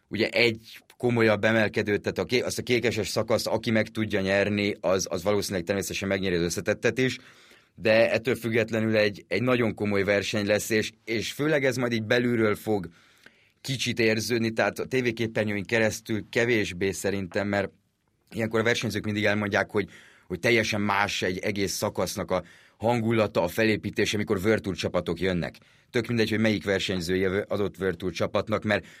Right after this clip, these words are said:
sokkal, ö, szervezettebb, kontrolláltabb az egész. És, és nehezebb helyezkedni, nehezebb előre menni, tehát nehéz dolga lesz azért, az-, azért itt a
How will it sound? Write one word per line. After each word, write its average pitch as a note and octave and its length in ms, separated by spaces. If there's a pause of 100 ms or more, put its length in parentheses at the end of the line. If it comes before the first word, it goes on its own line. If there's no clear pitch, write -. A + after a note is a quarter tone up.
sokkal, A2+ 480 (180)
ö, G#2+ 160
szervezettebb, G2 720
kontrolláltabb G2 720
az F2 140
egész. E2 340 (460)
És, F#2+ 300
és G2+ 180
nehezebb A2+ 400
helyezkedni, G#2+ 600
nehezebb G2 420
előre G#2+ 320
menni, G#2+ 360 (380)
tehát F#2 220
nehéz A#2+ 320
dolga G2+ 280
lesz G2 240
azért, F#2+ 340
az-, F#2 200
azért G#2+ 280
itt G#2 160
a G2+ 140